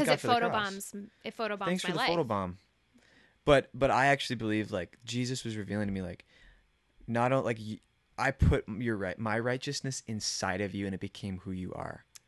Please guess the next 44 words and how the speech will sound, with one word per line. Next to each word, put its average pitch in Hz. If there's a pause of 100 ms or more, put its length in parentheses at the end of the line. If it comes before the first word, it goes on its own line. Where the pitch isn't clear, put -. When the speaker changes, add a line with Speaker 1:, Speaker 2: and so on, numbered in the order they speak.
(100)
Speaker 1:
Mm. 208 (460)
Speaker 2:
Like, 131
Speaker 1:
That's 123
Speaker 2:
it's -
still 123
Speaker 1:
so, 135
Speaker 2:
his 120
Speaker 1:
so 113
Speaker 2:
righteousness, 143
Speaker 1:
amazing. 185 (220)
Yeah. 202
Speaker 2:
but 135
he 127
actually 117
healed 104
my 101
heart, 98 (320)
and 214
I 113
Speaker 1:
Hmm. -
Speaker 2:
actually 110
don't 113
have 110
to 110
expect -
sin 92
to 92
come -
to -
flow 92
out 90
of 95
me. 87 (380)
And 139
it 143
was, 131
it 131
was 131
like, 117 (460)
boom, 117 (340)
all 117
of 120
a 120
sudden 117